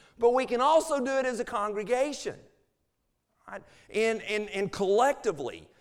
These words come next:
you know, being, being involved in the community. And, and there might be any number of ways.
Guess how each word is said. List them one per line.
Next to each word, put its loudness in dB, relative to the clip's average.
you -4
know, 4
being, 0
being 4
involved 2
in -6
the -4
community. -6
And, -4
and -2
there 2
might 0
be 0
any -2
number 2
of 2
ways. -8